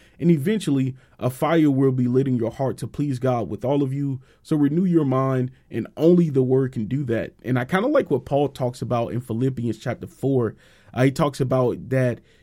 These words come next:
you, uh, come to the Lord with prayer, supplication, and thanksgiving,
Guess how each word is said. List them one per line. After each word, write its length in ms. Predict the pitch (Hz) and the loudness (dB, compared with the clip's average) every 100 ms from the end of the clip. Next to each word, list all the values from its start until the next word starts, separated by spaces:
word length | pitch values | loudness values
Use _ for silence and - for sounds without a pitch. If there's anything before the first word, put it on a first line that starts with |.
| _ | _
you, 540 | 127 147 156 147 135 131 _ _ _ _ - | -2 0 0 -2 -4 -8 _ _ _ _ -6
uh, 260 | 131 131 120 | 0 2 0
come 220 | 175 202 | 0 -2
to 100 | 175 | 0
the 80 | 175 | 0
Lord 380 | 156 143 131 117 | 2 4 2 2
with 160 | - | -6
prayer, 280 | - 165 147 | 0 0 0
supplication, 680 | 127 127 113 - 156 - 123 | -2 -6 -6 -4 -4 -4 -4
and 120 | 110 | -2
thanksgiving, 720 | 127 120 - 165 165 127 95 | -4 -4 2 4 4 2 -2